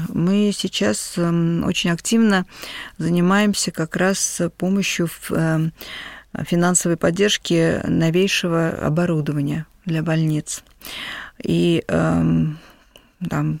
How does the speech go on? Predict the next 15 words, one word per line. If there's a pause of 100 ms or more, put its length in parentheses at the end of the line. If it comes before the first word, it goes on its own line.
(100)
где-то
полтора
месяца
назад
мы, (540)
эм,
купили
для,
м,
Казанской
детской
республиканской
больницы, (400)
купили
нейронавигацию.